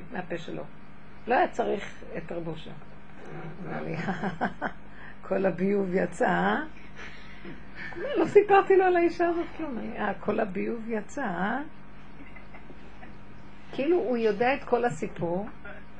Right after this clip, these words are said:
והוא אומר לי, "הביוב שלך יצא." אז אמרתי לו, "אז השם מעניש אותי שהביוב יצא?"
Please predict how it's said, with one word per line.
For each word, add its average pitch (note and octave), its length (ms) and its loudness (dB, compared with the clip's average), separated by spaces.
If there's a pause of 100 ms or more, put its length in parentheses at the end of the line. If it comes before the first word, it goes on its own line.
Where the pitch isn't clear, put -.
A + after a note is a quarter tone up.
(120)
והוא F#3+ 400 -2
אומר B3 340 2
לי, F#3+ 320 2 (680)
"הביוב G3 380 -2
שלך A#3+ 400 -2
יצא." E3+ 340 -4 (800)
אז D3+ 180 -8
אמרתי E3 440 -6
לו, D#3+ 240 -4 (480)
"אז G3+ 200 -6
השם F#3 320 -2
מעניש F3+ 440 -8
אותי G#3+ 200 -10
שהביוב E3+ 680 -6
יצא?" F#3+ 380 -8